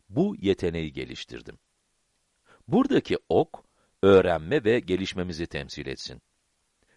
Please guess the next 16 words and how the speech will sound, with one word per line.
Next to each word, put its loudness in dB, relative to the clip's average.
Vygotsky'nin 4
teorisinin -4
diğer 4
önemli -2
parçası 0
dilin 0
önemidir. -12
Buraya 2
yazacağım. -6
Üç 0
numara, -2
dil. -4
Vygotsky'ye 6
göre -4
dil, -4
yetişkinlerin 0